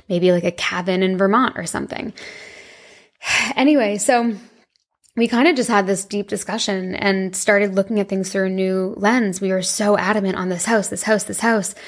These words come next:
for months now. And I've done everything. I've literally designed the whole thing. We've hired an architect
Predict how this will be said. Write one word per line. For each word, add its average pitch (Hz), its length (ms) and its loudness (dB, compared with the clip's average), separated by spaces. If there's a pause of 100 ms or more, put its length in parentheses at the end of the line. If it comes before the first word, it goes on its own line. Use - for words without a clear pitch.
(160)
for 196 160 4
months 240 420 2
now. 175 240 -2
And 180 160 -4
I've 175 160 -4
done 185 160 0
everything. 196 320 2
I've 175 140 -6
literally 190 320 0
designed 185 420 0
the 185 40 0
whole 190 160 2
thing. 190 200 0
We've 180 140 -4
hired 185 340 -6
an 190 60 -2
architect 185 640 -4